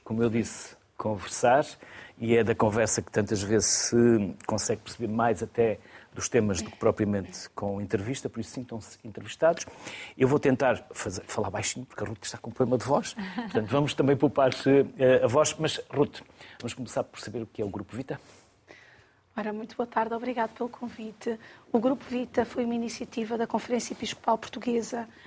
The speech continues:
Speaker 2: em sequência do relatório, o primeiro relatório, eh, tão falado,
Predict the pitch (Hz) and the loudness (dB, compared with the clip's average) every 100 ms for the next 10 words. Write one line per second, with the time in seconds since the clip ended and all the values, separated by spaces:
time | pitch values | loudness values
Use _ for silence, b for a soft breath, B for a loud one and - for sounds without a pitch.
0 | - 226 220 - 247 254 - 262 208 254 | -4 -2 -2 -2 0 0 0 -4 -4 -4
1 | 247 233 247 247 254 240 247 - 240 254 | -4 -2 -2 0 0 0 -2 -2 0 0
2 | - 247 247 247 240 233 233 b b b | -2 -2 -2 0 -2 -2 -6 b b b
3 | _ 240 240 240 240 - 269 240 240 | _ -6 -4 -2 0 2 4 6 4